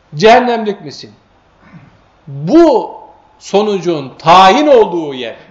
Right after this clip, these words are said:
ortaya çıktığı yer, bu iki yerden birini kazanmış olduğumuz imtihan yeri. İmtihan oluyoruz değerli kardeşlerim. Ama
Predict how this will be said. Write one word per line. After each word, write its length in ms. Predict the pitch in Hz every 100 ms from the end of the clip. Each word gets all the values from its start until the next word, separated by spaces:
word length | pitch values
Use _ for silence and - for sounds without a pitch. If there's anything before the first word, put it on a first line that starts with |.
| -
ortaya 440 | 175 175 - 269
çıktığı 460 | - 196 - 156 139 127
yer, 420 | 156 269 - - - _ _ _ _ _ _ _ _ _ _ _ _ _ _ _ _ 240 _ _ _ _ _ _ _ _ _ _ _ -
bu 320 | 139 302 339
iki 200 | 247 294
yerden 560 | 302 240 196 208 190 175
birini 440 | 262 254 294 294 - _ _ _
kazanmış 560 | - 202 262 269 302 226
olduğumuz 800 | 220 196 202 202 277 311 - _ _ _ _
imtihan 600 | 185 233 - 196 220 269
yeri. 400 | 226 202 214 113 _ _ _ _ _ _
İmtihan 460 | 175 196 156 202 240
oluyoruz 360 | 175 156 139
değerli 240 | 143 131 120
kardeşlerim. 520 | 117 110 101 107 _ -
Ama 420 | 285 262 - -